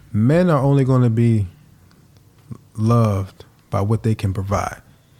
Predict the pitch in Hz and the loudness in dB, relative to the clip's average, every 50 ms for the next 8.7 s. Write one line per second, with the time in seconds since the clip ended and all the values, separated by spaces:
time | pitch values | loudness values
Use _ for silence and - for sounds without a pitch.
0 | _ - - - _ - 127 135 135 135 143 143 143 139 135 131 123 - - _ | _ -20 -20 -12 _ -2 0 0 2 2 4 4 4 4 4 2 2 -2 -8 _
1 | _ _ _ _ _ _ _ _ _ _ _ _ _ _ _ _ _ _ _ _ | _ _ _ _ _ _ _ _ _ _ _ _ _ _ _ _ _ _ _ _
2 | _ _ _ _ _ _ - 120 113 131 131 123 120 110 110 - - 107 98 98 | _ _ _ _ _ _ -2 0 2 2 2 2 2 0 -2 -2 -2 -4 -4 -6
3 | - - 104 117 117 - 135 127 123 117 110 104 104 - - _ _ _ _ _ | -8 -4 -4 -4 -2 0 2 2 2 2 2 0 -2 -8 -14 _ _ _ _ _
4 | _ _ _ _ _ _ _ _ _ _ _ _ _ - _ _ _ _ _ _ | _ _ _ _ _ _ _ _ _ _ _ _ _ -20 _ _ _ _ _ _
5 | _ - _ _ _ _ _ _ _ _ _ _ - - 135 139 135 170 226 240 | _ -20 _ _ _ _ _ _ _ _ _ _ -8 -2 0 2 4 4 4 4
6 | 247 196 156 156 185 185 151 127 131 160 185 175 117 101 101 - 80 - - _ | 4 4 4 4 4 4 4 4 4 4 2 2 0 -2 -4 -8 -8 -12 -18 _
7 | _ _ _ _ _ _ _ _ _ _ _ _ _ _ - 120 110 - 131 151 | _ _ _ _ _ _ _ _ _ _ _ _ _ _ -4 -4 -2 0 0 0
8 | 151 139 143 139 127 - - 151 123 98 - - - - | 2 2 0 -2 -2 -2 -2 -2 -2 -2 -6 -12 -20 -20